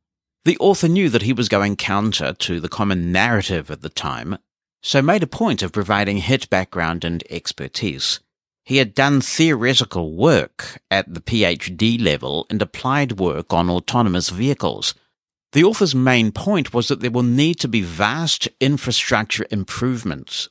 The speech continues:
beyond faster cellular communication and better computers, which will take time to be developed and deployed. Before you dismissed the idea that autonomous vehicles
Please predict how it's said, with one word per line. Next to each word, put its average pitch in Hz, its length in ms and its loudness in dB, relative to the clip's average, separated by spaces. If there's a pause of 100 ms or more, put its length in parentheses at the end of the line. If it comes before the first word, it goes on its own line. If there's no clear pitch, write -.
(100)
beyond 101 560 2
faster 98 460 0
cellular 90 480 0
communication 90 960 0
and 73 440 -8
better 87 280 0
computers, 85 680 -2 (380)
which - 200 0
will 117 120 2
take - 360 -2
time 87 500 0
to 90 100 -2
be 85 160 -2
developed 85 480 -2
and 82 100 -2
deployed. 85 640 -2 (800)
Before 180 260 2
you 214 100 2
dismissed - 840 0
the 101 160 2
idea 80 480 -2
that 82 160 -10
autonomous 87 720 -2
vehicles 85 600 -2